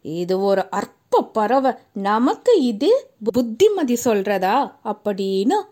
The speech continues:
ஆத்திரம் வந்ததாம். கொக்கு பக்கமா போய், "ஏ அற்ப பறவையே, நீ எங்களுக்கு புத்தி சொல்றியா? உனக்கு அவ்வளவு அறிவு வளர்ந்துருச்சா?" அப்படின்னு கேட்டுச்சா. "நான் உண்மையைத்தான் சொன்னேன்.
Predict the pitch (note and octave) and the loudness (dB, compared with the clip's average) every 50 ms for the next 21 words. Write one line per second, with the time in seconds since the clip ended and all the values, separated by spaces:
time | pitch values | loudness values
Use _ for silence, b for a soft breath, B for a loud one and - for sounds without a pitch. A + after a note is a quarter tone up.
0 | _ _ - - G#4+ G#4+ G#4 G#4 - D#4+ C#4+ C4+ A#3 G#3+ G#3 G3+ G#3 G3 G3+ - | _ _ -4 0 0 0 0 0 -2 -2 0 0 0 -2 -4 -4 -4 -4 -6 -6
1 | - _ b b b b _ - G4+ G#4 G4+ - G4 F#4+ - - A#3 G#3+ - - | -12 _ b b b b _ 0 0 0 0 -2 -4 -4 -4 -4 -6 -6 -4 -6
2 | A#3 A#3 B3 B3 A#3+ - A#3 G#3 G3+ A#3 C#4+ D4 b b b b b b G3+ G#3 | -4 -2 -2 -2 -2 -2 -2 -2 -2 -2 -2 -4 b b b b b b -2 2
3 | G#3 A3 A#3+ C4+ C#4+ C4+ B3+ B3+ B3 - _ _ - D4+ C#4+ C#4+ C#4+ C#4+ C4+ C#4 | 4 4 6 6 4 4 2 0 -2 -4 _ _ -2 -2 0 2 2 4 4 4
4 | C4 C4 C4 C4 C4 C4 B3+ A#3 G#3+ - - _ _ A#3 A#3 A#3+ B3 C4+ D4 D4+ | 4 4 2 4 4 4 4 4 2 0 -6 _ _ -2 0 2 4 4 4 4
5 | C#4 C4+ C4+ C4 B3 B3+ B3 A#3+ A#3+ - - A#3+ A#3+ B3 C#4 D#4+ E4 D4 B3 G#3+ | 4 4 2 2 2 2 2 0 0 0 0 2 4 6 6 6 6 4 4 2
6 | A3 C4 A#3+ A3+ - C#4+ D#4 - D4 B3+ B3 A#3 G#3+ A3+ A3+ A3+ A3+ A#3 C4 D4+ | 2 0 -2 0 0 0 0 2 2 2 2 2 2 2 2 2 2 2 2 2
7 | D#4 B B B B B A#3+ B3 C4 C4+ C4 B3+ - B3 A#3+ A#3 A3+ A3 A3+ A#3+ | 0 B B B B B 0 2 4 4 2 2 0 0 0 0 -2 -6 -6 0
8 | - G4 G#4 F#4+ F#4+ F#4 E4 D#4 D4+ D#4+ E4+ E4+ C#4+ C#4 C4 C4 B3+ A#3+ A3+ A3 | 2 4 6 6 6 6 4 4 4 4 2 4 4 4 4 4 2 2 0 0
9 | - - B3+ A3+ G#3+ A3 A#3+ C#4 D4 B3 - - - G#3 _ - G3+ F#3+ G3 G3+ | -2 -2 -2 0 0 2 2 2 0 0 -4 -8 -12 -10 _ -6 -6 -4 -4 -4
10 | G3+ G3+ A#3+ G#4 G#4+ - - A4+ G#4 B3+ - B3 B3+ B3 - A3 G#3+ b b b | -4 -2 -4 -4 -4 0 2 2 2 2 2 -2 -2 -2 -2 -6 -6 b b b
11 | b b b A3+ A3+ A3+ A3+ A3+ B3 F#4+ F#4+ C4+ G#3+ A3 A3+ C#4+ F#4+ A4 G#4 E4+ | b b b -4 -2 -2 0 -2 -2 -2 -2 -2 0 0 0 2 0 0 0 0
12 | C4 - - A#3+ C4+ F#4+ A4 - - G4+ G4 F#4+ F#4+ F#4 F4 D4 | 0 0 0 -2 -2 -2 -2 -2 -2 -2 -2 -2 -2 -4 -4 -4